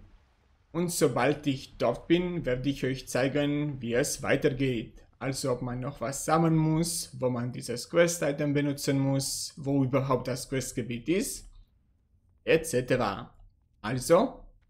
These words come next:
bis gleich. Ich bin nun im Questgebiet,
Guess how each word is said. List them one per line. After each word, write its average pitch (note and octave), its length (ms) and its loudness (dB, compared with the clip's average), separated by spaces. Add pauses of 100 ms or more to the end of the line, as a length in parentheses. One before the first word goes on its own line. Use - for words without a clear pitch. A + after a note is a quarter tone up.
(180)
bis F#3 240 -2
gleich. C#3+ 720 0 (3000)
Ich C#3 260 -2
bin C3 160 4
nun B2+ 200 2
im A#2+ 280 0
Questgebiet, B2+ 800 0